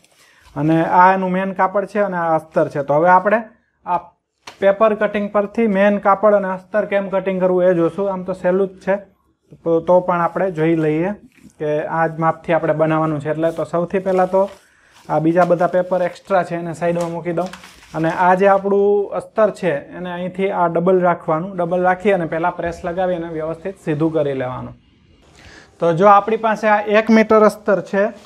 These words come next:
તો સૌથી પહેલાં તો આમાં આગળ હૂક છે, અલા, sorry, સાઈડમાં chain છે. તો બંને બાજુના આ પાછળનો ભાગ અને આગળનો ભાગ એ આખો જોશે આપણે આવી રીતના. અને પછી, અ,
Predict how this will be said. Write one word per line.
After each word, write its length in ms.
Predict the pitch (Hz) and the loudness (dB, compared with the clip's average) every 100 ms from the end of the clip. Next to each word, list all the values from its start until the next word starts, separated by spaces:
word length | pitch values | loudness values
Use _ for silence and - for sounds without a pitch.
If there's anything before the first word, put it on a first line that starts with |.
| _ _ _ - - | _ _ _ -20 -2
તો 420 | 170 175 180 180 - | 2 2 2 0 2
સૌથી 340 | 190 214 233 | 2 2 0
પહેલાં 340 | 220 214 214 208 | 2 4 6 4
તો 80 | |
આમાં 280 | 214 208 208 | 2 0 -2
આગળ 360 | 185 180 196 190 | 0 0 2 0
હૂક 160 | 175 | 0
છે, 340 | 170 - 170 185 | -6 -6 -4 -2
અલા, 220 | 190 165 | -2 -2
sorry, 320 | 147 175 151 - - - - - - | 0 0 0 -4 -20 -20 -18 -14 -2
સાઈડમાં 460 | 175 190 208 202 | 4 4 4 0
chain 300 | 190 185 196 | 0 -2 -2
છે. 180 | 170 190 | -2 -2
તો 120 | 196 | 0
બંને 320 | 170 180 202 208 | 0 2 2 4
બાજુના 400 | 202 196 202 202 | 2 2 -2 -2
આ 340 | 185 185 180 | -2 -2 -2
પાછળનો 500 | 151 170 - 202 208 | -4 -6 -4 -2 0
ભાગ 200 | 208 208 | 2 2
અને 140 | 208 | 0
આગળનો 340 | 190 185 196 180 | 0 0 -2 -2
ભાગ 220 | 165 165 | -2 -2
એ 320 | 190 190 208 - - | -2 0 -2 -6 -4
આખો 360 | 180 175 196 | -2 -2 0
જોશે 320 | 175 160 156 170 | 0 0 0 -2
આપણે 260 | 156 160 | -2 -2
આવી 240 | 170 151 151 | -4 -2 -2
રીતના. 340 | 147 151 170 - _ - - - _ | -4 -8 -14 -16 _ -20 -20 -20 _
અને 300 | 151 160 160 | -6 -2 -2
પછી, 760 | 156 165 165 - 196 196 196 202 | -2 -4 -4 0 2 2 0 0
અ, 320 | 185 175 170 | 0 0 -2